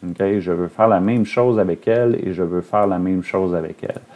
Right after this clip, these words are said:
Beaucoup de gens oublient que depuis plusieurs années maintenant, on a ce qu'on appelle la multi-contrainte.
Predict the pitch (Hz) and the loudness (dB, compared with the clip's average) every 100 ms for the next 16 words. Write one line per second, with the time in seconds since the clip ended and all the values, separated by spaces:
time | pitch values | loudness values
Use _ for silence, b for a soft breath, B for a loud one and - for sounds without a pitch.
0 | B B - 110 127 - 226 123 127 180 | B B -4 4 4 6 4 4 2 4
1 | 135 95 92 98 131 131 90 85 - 87 | 4 4 2 0 0 0 0 0 -4 -10
2 | - 110 117 151 127 98 92 117 92 82 | -2 2 6 6 6 2 2 0 0 -2
3 | 92 95 - - 95 110 147 - 92 87 | -4 -4 -4 0 2 4 2 0 -2 -2
4 | - 98 104 98 85 85 92 101 95 - | 2 2 4 2 0 0 2 2 0 -6
5 | - 110 107 104 - 92 87 85 - 85 | -8 -4 -4 -6 -6 -2 -2 -4 -8 -8